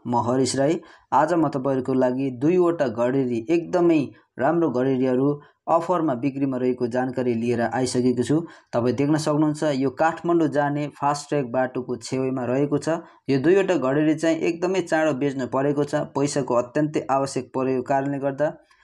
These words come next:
र तपाईँहरूलाई यहाँसम्म आउनलाई कसरी, कहाँबाट आउने र कुन ठाउँमा पर्छ भन्ने कुरा, कति छ क्षेत्रफल भन्ने कुरा सबै तपाईँलाई बताउने नै छु यसै भिडियो मार्फत। यो जग्गाहरू चाहिँ दुईवटा छ, एउटा उत्तर र एउटा दक्षिण मोडा फर्केको।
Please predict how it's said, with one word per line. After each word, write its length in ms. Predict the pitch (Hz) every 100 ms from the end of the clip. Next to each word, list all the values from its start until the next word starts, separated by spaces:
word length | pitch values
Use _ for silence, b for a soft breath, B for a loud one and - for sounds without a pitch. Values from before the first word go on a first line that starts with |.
| b -
र 120 | 156
तपाईँहरूलाई 640 | 143 156 156 147 147 147 147 b _
यहाँसम्म 380 | 147 156 156 143
आउनलाई 500 | 135 147 147 139 127
कसरी, 420 | - 139 156 151
कहाँबाट 420 | 143 160 165 156
आउने 420 | 143 147 151 151 135
र 120 | 131
कुन 260 | - 190
ठाउँमा 200 | 175 165
पर्छ 320 | 147 143 139 151
भन्ने 340 | 120 113 123
कुरा, 300 | 123 147 170 B B _
कति 180 | 160 180
छ 100 | 175
क्षेत्रफल 460 | - 147 139 139 143
भन्ने 260 | 113 117
कुरा 140 | 117 117
सबै 380 | - 160 165 160
तपाईँलाई 360 | 131 120 117
बताउने 380 | 107 117 127 131
नै 120 | 131
छु 120 | 127
यसै 280 | 127 123 131
भिडियो 300 | 113 113 123
मार्फत। 400 | 127 135 170 170 B B B B
यो 420 | 135 185 135 107 _ _ -
जग्गाहरू 480 | 120 156 160 156 151
चाहिँ 380 | 156 147 127 117
दुईवटा 400 | 143 143 127 120
छ, 100 | 139
एउटा 440 | 185 - 127 127
उत्तर 340 | 135 - 160
र 140 | 156 120
एउटा 180 | 127 123
दक्षिण 400 | 120 117 127 120
मोडा 300 | 120 117 110
फर्केको। 680 | - 120 117 123 151 190